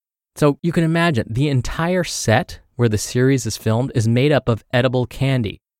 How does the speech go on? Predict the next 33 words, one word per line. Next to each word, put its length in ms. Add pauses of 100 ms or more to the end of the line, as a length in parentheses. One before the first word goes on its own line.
(100)
so 300
it 100
looks 300
like 200
the 100
actual 240
board 320
game. 220 (640)
And 140
then 160
contestants 720 (260)
have 220
to 140
bake 480
sweet 500
things 360
based 460
on 200
those 220
candies 540
that 160
they're 120
surrounded 640
by. 260 (580)
Basically, 460
after 200
watching, 360
like, 260
five 360
minutes 320
of 100
this 140
show, 420